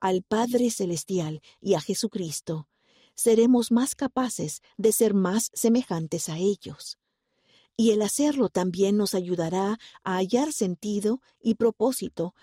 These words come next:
a lo largo de la vida. El presidente Spencer W Kimball explicó, "De todos los tesoros de conocimiento, el más verdaderamente vital es el conocimiento de Dios,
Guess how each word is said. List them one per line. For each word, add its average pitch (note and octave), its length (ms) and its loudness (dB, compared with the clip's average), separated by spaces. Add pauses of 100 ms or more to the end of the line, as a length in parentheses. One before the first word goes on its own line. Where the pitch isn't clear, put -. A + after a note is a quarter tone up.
(140)
a G#3+ 120 0
lo A3+ 120 6
largo A#3+ 400 2
de F3 100 0
la F#3 140 -4
vida. D#3+ 420 -10 (840)
El G#3+ 220 0
presidente A#3+ 560 2
Spencer G3 600 0
W F3 640 0
Kimball E3 460 -4 (420)
explicó, F#3 840 -4 (1000)
"De G3 200 2
todos D4 500 -2
los F3 200 -2
tesoros F3 640 -2
de E3+ 140 0
conocimiento, E3 960 -6 (400)
el A3+ 160 4
más C4 340 2
verdaderamente F3+ 880 0
vital E3+ 560 -4 (240)
es - 180 -2
el C4 120 0
conocimiento A3 800 0
de G3+ 120 0
Dios, D#3 520 -8